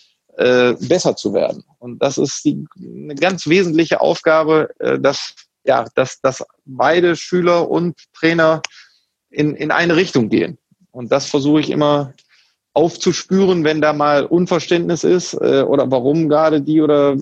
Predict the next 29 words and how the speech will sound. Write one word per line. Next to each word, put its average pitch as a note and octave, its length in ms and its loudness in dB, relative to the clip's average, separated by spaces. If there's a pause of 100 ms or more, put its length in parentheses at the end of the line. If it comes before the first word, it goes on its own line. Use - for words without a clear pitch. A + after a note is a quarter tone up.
(960)
jene D#3+ 200 4
Übung E3 280 2
gemacht D#3+ 380 -2
wird, D#3+ 180 2
die D3+ 100 2
vielleicht C#3 420 0
ein C3+ 220 -12
bisschen C3+ 220 -2
unangenehmer E3 720 2
ist D#3+ 160 -2
oder B2 180 0
anstrengender E3+ 560 0
ist, F3+ 260 -2 (340)
aber C3+ 260 0
was C#3+ 200 -2
wir D#3 60 2
nachher D#3 320 0
für D3+ 120 -4
einen C#3+ 120 0
Benefit D3 400 0
davon B2 300 0
haben, C3 340 0 (380)
äh, C#3 240 2
wenn C#3 140 0 (100)
wir C3+ 80 0
uns C#3+ 240 -4
da C#3+ 160 2
durchgearbeitet C3 720 0
haben. G2+ 220 -4